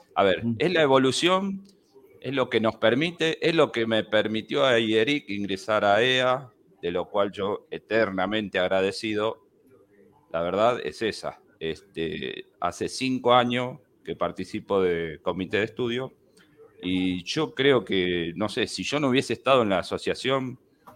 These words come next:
Speaker 1: yo no estaría sentado ahí. O sea, bueno, esas cosas, la verdad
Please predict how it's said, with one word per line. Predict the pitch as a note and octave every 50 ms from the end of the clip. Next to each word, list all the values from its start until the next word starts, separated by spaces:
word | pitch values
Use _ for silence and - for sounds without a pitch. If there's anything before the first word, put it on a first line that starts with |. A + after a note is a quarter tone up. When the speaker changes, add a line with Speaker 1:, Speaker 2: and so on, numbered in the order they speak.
| _ _ _ _ _ _ - _ _ _ _ - - - -
Speaker 1:
yo | - C3
no | B2+ G#2
estaría | - - F#2+ G#2+ C3 C3 A2+
sentado | - - G2+ F2+ F2+ - G#2 G#2 G2 G2 F#2+ F#2 F#2
ahí. | G2 A2+ C3 C3+ C#3 C3+ C3+ B2+ - - - - _ -
O | -
sea, | - G2+ G2 F2+ E2+ E2 E2
bueno, | G2 A2+ A2 F#2+ F2 E2+ E2 -
esas | - - - - A#2+ -
cosas, | - C#3+ C#3+ - - A#2+ A2 - - - - - - _ _ - - - - - - _ _ -
la | A2
verdad | A2+ B2+ D3+ F3 G3 F3 E3+ -